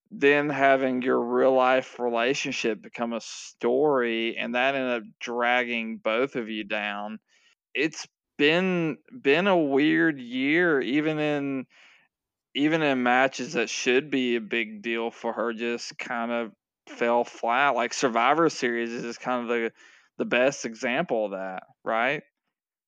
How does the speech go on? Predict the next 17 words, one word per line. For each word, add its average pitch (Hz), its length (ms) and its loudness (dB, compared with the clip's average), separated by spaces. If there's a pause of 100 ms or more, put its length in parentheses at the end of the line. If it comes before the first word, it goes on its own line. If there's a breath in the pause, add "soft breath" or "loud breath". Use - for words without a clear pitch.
(180)
Um, 113 220 -4
probably 156 580 2
the 131 120 -6
one 135 720 0
match 131 800 0 (220)
from 135 640 2 (640)
that 120 400 2
post-Mania 135 920 2
run 117 580 0
that 117 200 -2
it 110 200 -6
would 127 200 -6 (140)
probably 135 240 4
get 131 220 0
any 123 260 0
buzz 117 500 2
on 113 280 -2